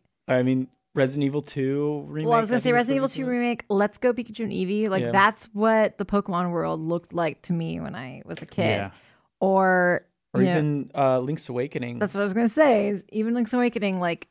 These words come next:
Speaker 2: capturing what that wonder was like. And, like, I think the toy-like, uh,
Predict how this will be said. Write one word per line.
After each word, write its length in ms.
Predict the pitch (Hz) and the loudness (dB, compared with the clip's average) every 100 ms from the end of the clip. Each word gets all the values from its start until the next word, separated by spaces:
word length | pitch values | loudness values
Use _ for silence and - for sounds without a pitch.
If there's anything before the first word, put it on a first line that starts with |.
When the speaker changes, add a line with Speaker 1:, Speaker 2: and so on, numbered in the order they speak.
| _ | _
Speaker 2:
capturing 840 | - 196 202 - 214 196 196 185 170 | 2 2 2 -2 -4 -2 -4 -6 -2
what 400 | 185 185 185 - _ _ _ _ - | 2 4 2 -2 _ _ _ _ -2
that 180 | 185 - | 0 0
wonder 500 | 180 180 185 185 175 | 0 2 2 2 0
was 220 | 170 160 | -2 -2
like. 360 | 165 165 165 | -2 -2 -4
And, 180 | 165 170 | -6 -6
like, 140 | 170 160 | -6 -6
I 100 | 165 | -6
think 200 | 170 190 | -4 -6
the 80 | - | -8
toy-like, 1300 | - - 196 202 202 196 202 226 - 214 214 220 - _ _ _ _ _ _ _ - | -12 -4 0 2 0 -2 -4 -6 -12 -8 -6 -8 -12 _ _ _ _ _ _ _ -2
uh, 500 | 190 190 180 170 165 | 2 4 4 2 0